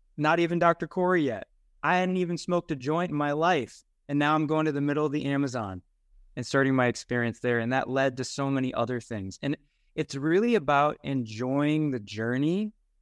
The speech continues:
rather than trying to figure out the right key to fit in your trauma hole, you know, or your emotional hole, or whatever that gap is that you're trying to fill. It's like, start now and you'll figure it out along the way.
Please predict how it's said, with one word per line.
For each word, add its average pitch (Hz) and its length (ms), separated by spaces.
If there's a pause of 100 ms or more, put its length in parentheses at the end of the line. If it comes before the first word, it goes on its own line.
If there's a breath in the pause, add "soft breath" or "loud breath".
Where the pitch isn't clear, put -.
rather 147 420
than 151 180
trying 143 380
to 131 80
figure 143 560
out 143 260
the 123 100
right 131 500 (240)
key 160 400
to 151 80
fit 143 260
in 139 180
your 120 460 (220)
trauma 139 420
hole, 110 320 (260)
you 135 120
know, 139 240
or 139 500 (280)
your 139 600
emotional 135 640
hole, 113 240
or 139 100
whatever 175 800 (240)
that 135 260
gap 131 380
is 143 180
that - 140
you're 135 100
trying 131 300
to 110 80
fill. 135 500
It's - 160
like, 147 220 (220)
start - 420
now 135 440
and 151 80
you'll 143 120
figure 185 520
it 151 60
out 147 240
along 117 360
the 95 40
way. 92 400